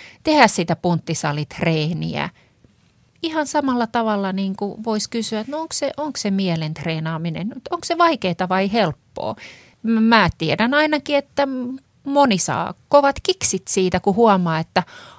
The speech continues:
ai, mä ajattelinkin ennen noi, ai, mä voisinkin nyt jatkossa opetella keskittyyn tohon ajatukseen, ja kun mä keskityn tohon ajatukseen, niin mun elämähän sujuu paljon paremmin.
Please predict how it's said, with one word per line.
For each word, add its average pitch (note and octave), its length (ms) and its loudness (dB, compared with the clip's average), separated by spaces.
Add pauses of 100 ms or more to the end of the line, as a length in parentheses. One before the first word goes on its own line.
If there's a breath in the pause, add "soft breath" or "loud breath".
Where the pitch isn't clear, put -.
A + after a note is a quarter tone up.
(160 loud breath)
ai, F4+ 460 8
mä G#3 140 2
ajattelinkin C4+ 640 2
ennen B3+ 400 2
noi, C4 380 2 (240 soft breath)
ai, A#3+ 120 4
mä A3 120 4
voisinkin G#3+ 400 0
nyt G#3 180 -2
jatkossa - 440 -2
opetella E3 380 -2
keskittyyn - 500 -4
tohon B3 260 0
ajatukseen, G3+ 480 -2
ja F#3 40 -2
kun F#3 120 -4
mä F3+ 80 -2
keskityn F3+ 440 0
tohon A3+ 240 0
ajatukseen, G3 500 -2
niin G3 80 0
mun G3 120 0
elämähän F3 400 -2
sujuu B3+ 280 -6
paljon D#3 280 -6
paremmin. D#3+ 580 -6